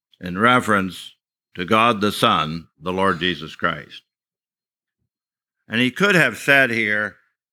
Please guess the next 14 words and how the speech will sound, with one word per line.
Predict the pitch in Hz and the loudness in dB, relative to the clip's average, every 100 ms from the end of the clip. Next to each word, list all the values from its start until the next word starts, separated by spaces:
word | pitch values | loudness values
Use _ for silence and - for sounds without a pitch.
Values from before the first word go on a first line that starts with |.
| _ 98 | _ -18
"And | 95 | -8
none | 113 156 | 0 2
of | 139 127 | 2 2
you | 139 | 2
heard | 123 151 117 | 4 4 2
it," | 78 - _ _ _ _ _ | -2 -10 _ _ _ _ _
which | 110 101 | -8 -6
would | 104 | -4
also | 104 110 - 92 | -2 -2 -2 -4
be | 85 | -6
true. | - 101 82 85 _ _ _ _ _ _ _ _ _ _ _ _ _ _ _ _ _ | -6 -6 -6 -10 _ _ _ _ _ _ _ _ _ _ _ _ _ _ _ _ _
But | 104 | -4
he | 107 123 | 2 4
did. | 127 113 71 | 4 2 0